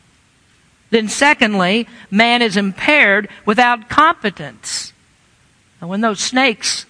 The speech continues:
bit these Israelites, they were helpless to provide a cure. Well, there they were out in the desert. They had no such thing as antivenin. And I think if they did possess some kind of remedies for snake bites, that they had none for this particular snake.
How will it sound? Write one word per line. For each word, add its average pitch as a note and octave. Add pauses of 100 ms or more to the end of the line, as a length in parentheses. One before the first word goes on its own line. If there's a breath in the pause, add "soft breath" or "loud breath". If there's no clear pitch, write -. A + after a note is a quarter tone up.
bit A#3+
these F3+
Israelites, G3
they G3+
were F3+
helpless F#3
to G3
provide F3+
a F3
cure. G3+ (800)
Well, D3+
there G#3
they G3
were G#3
out G3+
in F3+
the E3+
desert. G#3 (500)
They F#3+
had G3+
no F3 (140)
such F#3
thing F#3+
as E3
antivenin. F#3 (560 soft breath)
And F#3+
I F#3
think G#3+
if F3
they F#3
did G#3+
possess F3+
some G#3
kind F3+
of D#3 (300 soft breath)
remedies G3
for F3
snake A#3+
bites, F3
that F3+
they F#3
had F#3
none G3
for F#3
this F3+
particular F3
snake. F3